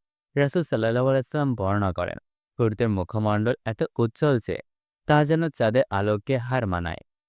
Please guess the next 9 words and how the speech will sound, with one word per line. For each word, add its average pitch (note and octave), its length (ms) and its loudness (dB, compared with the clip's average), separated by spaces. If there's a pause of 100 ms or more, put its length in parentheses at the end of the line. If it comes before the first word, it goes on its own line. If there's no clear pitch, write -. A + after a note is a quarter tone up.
(440)
তাদের F#2 340 -2
গায়ের F#2 480 -4
রং F#2 220 0 (300)
স্বচ্ছ C3 460 0
ও D3+ 200 0
উজ্জ্বল C3 400 -2
যেন F2+ 220 -6 (460)
মূল্যবান D3+ 500 6
মুক্তা। G#2+ 380 -2